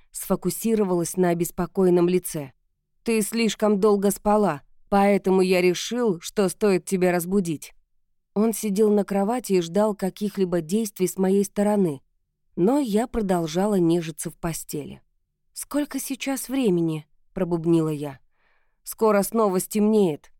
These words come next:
Тебе надо хоть что-то съесть. Ты весь день спишь». Дэйв ушел из комнаты, и на кухне послышался звон посуды.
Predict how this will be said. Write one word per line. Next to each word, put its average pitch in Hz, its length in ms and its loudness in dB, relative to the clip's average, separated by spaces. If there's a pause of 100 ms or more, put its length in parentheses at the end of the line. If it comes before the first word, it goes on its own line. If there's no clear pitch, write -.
(200)
Тебе 196 220 0
надо 185 280 2
хоть 190 200 -2
что-то 202 340 -2
съесть. 214 500 -2 (340)
Ты 185 160 2
весь 165 240 0
день 170 280 2
спишь». - 420 -8 (500)
Дэйв 247 320 -2
ушел 233 320 -2
из 202 100 -4
комнаты, 240 520 0
и 180 60 6
на 180 140 4
кухне 220 400 -4
послышался 185 720 -4
звон 175 280 -2
посуды. - 600 -10